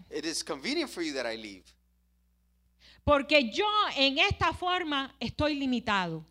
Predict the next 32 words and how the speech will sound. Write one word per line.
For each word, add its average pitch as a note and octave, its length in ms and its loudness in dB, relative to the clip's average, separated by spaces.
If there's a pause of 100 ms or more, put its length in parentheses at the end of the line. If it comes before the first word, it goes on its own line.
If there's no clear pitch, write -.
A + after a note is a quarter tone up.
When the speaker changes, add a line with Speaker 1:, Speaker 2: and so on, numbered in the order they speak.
(100)
Speaker 1:
because D#3 420 -4
in D3+ 320 -14
this A3 300 -2
form E3 340 -4
and C3 180 -10
in B2 120 -10
which, B2 240 -10
in A#2 100 -14
my A#2+ 140 -6
body, D#3+ 280 4
I'm C3+ 160 -2
limited. D3 480 -8 (640)
Speaker 2:
Yo E4 160 6
no F#4+ 160 0
puedo F#4 200 -2
estar E4 280 -2
con D4+ 200 -6
ustedes C#4+ 560 -4 (600)
en B3 160 2
todo C#4 240 -2
momento. G#3+ 580 -2
Speaker 1:
I C#3+ 100 -4
can't F#3+ 300 -6
be F3+ 120 -12
with E3+ 360 -4
you B2 360 -14
at A#2 120 -10
all A2+ 120 -4
times. E2 480 -18 (200)
Speaker 2:
Pero D#4+ 680 6
recibiréis E4+ 1200 2
poder F4+ 800 8